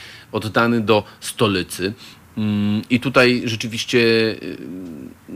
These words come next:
no wiesz, ja już wiedziałem, jak komputer wygląda i potrafiłem pracować, jak miałem dwanaście lat.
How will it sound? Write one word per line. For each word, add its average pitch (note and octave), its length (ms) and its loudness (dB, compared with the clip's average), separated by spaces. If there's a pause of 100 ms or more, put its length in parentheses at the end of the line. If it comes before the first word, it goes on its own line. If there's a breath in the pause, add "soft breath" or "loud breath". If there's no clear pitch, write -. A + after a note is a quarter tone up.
(140)
no C3+ 120 4
wiesz, C#3 220 4
ja B2+ 140 4
już B2+ 300 -2
wiedziałem, A2+ 520 0
jak G#2+ 160 -2
komputer G#2+ 380 -4
wygląda G#2 340 -2
i - 20 -4
potrafiłem G#2 420 -6
pracować, G2+ 360 -6
jak F#2+ 120 -10
miałem F#2 180 -4
dwanaście F#2 680 0
lat. B2 440 6